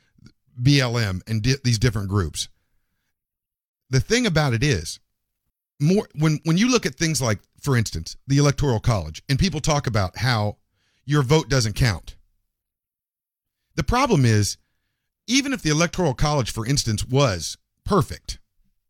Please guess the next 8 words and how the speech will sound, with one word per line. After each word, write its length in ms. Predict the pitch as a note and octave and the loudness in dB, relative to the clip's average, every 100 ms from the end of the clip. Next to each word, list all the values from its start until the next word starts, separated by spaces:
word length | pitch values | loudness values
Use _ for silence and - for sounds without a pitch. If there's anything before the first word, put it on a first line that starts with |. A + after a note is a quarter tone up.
| _ - | _ -2
made 300 | F#3 D#3+ - | -2 -2 -6
perfect 400 | B3 C#4+ B3 - | -4 -4 -4 -2
sense, 500 | F3 A#2+ F2 - - _ _ _ _ | 0 -2 -4 -12 -14 _ _ _ _
everything 340 | F#3 B3 B3 A3 | -2 0 0 0
about 240 | D#3+ D#3+ | 0 0
it 80 | A#2 | -2
was 140 | A2 | -4
great, 580 | - A2 C3 G#2+ - | -4 0 2 0 -6